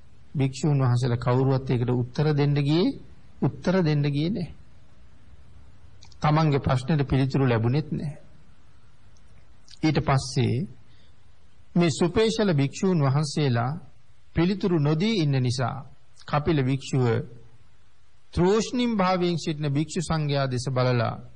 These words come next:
"ඇවැත්නි, ධර්මය විනය කියලා දෙයක් නැහැ. ප්‍රාතිමෝක්ෂයේ ඇසීමෙන් හෝ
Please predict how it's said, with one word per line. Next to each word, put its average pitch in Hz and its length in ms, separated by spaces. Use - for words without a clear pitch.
"ඇවැත්නි, 147 560
ධර්මය 185 640
විනය 156 340
කියලා 147 340
දෙයක් 127 240
නැහැ. 131 280
ප්‍රාතිමෝක්ෂයේ 208 960
ඇසීමෙන් 202 640
හෝ 196 280